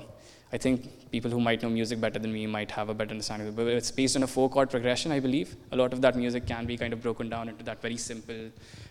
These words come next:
uh, set of notes. And, and that's kind of the principle that, that allows you to, uh,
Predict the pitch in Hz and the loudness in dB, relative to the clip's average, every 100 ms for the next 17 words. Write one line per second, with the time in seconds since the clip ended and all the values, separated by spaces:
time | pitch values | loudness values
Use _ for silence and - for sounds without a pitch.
0 | - 110 104 101 101 - - - - - | -2 0 0 -2 -6 -16 -20 -20 -20 -20
1 | - _ _ _ - 120 113 - 110 104 | -20 _ _ _ 4 4 4 0 -2 0
2 | - - - - - - 113 113 117 117 | -2 -2 -10 -20 -8 0 0 2 2 4
3 | 123 - 135 131 127 127 120 - 123 117 | 4 4 2 2 2 2 2 0 2 4
4 | 110 - - 117 110 107 110 110 117 104 | 4 0 -2 0 2 2 2 2 0 0
5 | 107 104 104 - - - _ - 113 107 | -2 -4 -8 -14 -20 -20 _ -6 -4 -4